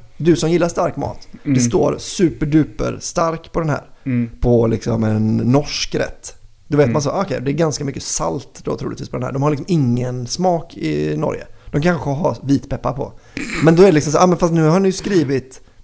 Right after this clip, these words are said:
Speaker 1: att det var superduper starkt som jag bes-, det jag beställde.
Speaker 2: Mm.
Speaker 1: Jag vill ju ha det som var superduper starkt.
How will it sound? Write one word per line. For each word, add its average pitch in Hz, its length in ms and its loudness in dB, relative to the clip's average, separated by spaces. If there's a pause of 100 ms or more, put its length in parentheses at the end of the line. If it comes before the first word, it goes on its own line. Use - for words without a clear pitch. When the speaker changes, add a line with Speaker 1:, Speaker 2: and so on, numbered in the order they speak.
(320)
Speaker 1:
att 127 120 -2
det 143 60 0
var 139 80 4
superduper 123 540 -2
starkt 170 440 -2
som 156 260 0
jag 131 440 0
bes-, 151 320 -4
det 139 320 -2
jag 123 160 2
beställde. 120 520 -4 (460)
Speaker 2:
Mm. 117 180 -4
Speaker 1:
Jag 156 60 2
vill 160 120 2
ju 170 60 4
ha 196 200 2
det 160 160 0
som 139 180 -2
var 131 180 0
superduper - 460 -8
starkt. - 440 -6